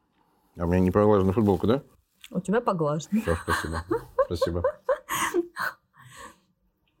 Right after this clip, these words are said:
Speaker 1: Давай я... у меня есть, э, такая, как сказать,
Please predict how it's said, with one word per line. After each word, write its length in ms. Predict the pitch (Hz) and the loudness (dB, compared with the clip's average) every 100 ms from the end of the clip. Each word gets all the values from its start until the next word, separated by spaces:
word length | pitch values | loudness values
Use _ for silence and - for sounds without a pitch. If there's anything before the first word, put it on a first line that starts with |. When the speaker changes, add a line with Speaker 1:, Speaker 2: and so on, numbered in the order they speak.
| _ _ _ _ _ _ _ _ _ _ | _ _ _ _ _ _ _ _ _ _
Speaker 1:
Давай 240 | 107 135 | 2 4
я... 220 | 117 123 - | 4 4 2
у 80 | |
меня 160 | 117 127 | 0 2
есть, 300 | 131 - - 104 | 0 -2 -12 -6
э, 600 | 101 104 104 101 101 95 | -2 0 0 -2 -4 -4
такая, 520 | 101 - 117 107 101 - _ _ _ _ _ _ _ _ _ _ _ _ _ _ _ | -2 0 0 0 -6 -12 _ _ _ _ _ _ _ _ _ _ _ _ _ _ _
как 180 | - 101 | -4 -4
сказать, 380 | - 101 87 - | -2 -4 -4 -6